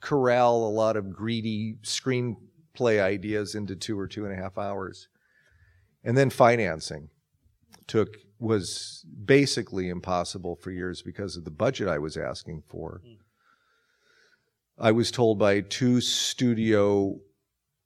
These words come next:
Speaker 1: heads, "It's too intelligent of a script to merit that budget." Their word, not mine. Uh, but finally,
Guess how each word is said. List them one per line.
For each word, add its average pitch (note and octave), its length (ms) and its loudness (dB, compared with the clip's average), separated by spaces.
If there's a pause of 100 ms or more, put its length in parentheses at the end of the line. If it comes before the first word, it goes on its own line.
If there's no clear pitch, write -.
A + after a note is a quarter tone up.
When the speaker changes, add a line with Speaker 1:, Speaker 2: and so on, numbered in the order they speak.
Speaker 1:
heads, G2 720 0
"It's - 260 -4
too B2 260 -2
intelligent G2+ 800 -2
of E2+ 120 -10
a E2 60 -8
script - 480 -8
to F2 80 -10
merit F2+ 380 -6
that F2 280 -8
budget." E2+ 380 -8 (360)
Their B2+ 460 6
word, G2 460 0 (180)
not F2+ 240 -6
mine. E2 240 -10 (1500)
Uh, G#2 220 -2
but A#2 180 2
finally, A#2+ 760 6